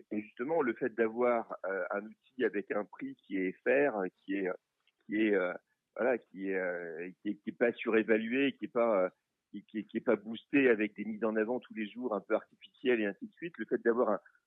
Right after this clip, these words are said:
un, un bon service, un, un bon rapport qualité-prix, bah, c'est un, c'est un atout quand le marché, euh,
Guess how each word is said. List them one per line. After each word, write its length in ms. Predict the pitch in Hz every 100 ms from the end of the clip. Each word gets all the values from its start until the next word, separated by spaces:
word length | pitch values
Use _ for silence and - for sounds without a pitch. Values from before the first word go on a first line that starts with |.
| _ -
un, 220 | 101 101 104
un 120 | 101
bon 240 | 110 156
service, 580 | - 143 120 135 143 - 95 _ _ _ -
un, 260 | - 101 -
un 160 | 98 95
bon 200 | 95 151
rapport 300 | 135 143 131
qualité-prix, 640 | - 117 110 110 - 175 - _ _ _ -
bah, 220 | 104 101 -
c'est 100 | 143
un, 120 | 139 - -
c'est 80 | 151
un 120 | 143
atout 380 | 131 - 170 294
quand 120 | -
le 60 | 123
marché, 280 | 113 - 147
euh, 400 | 151 117 104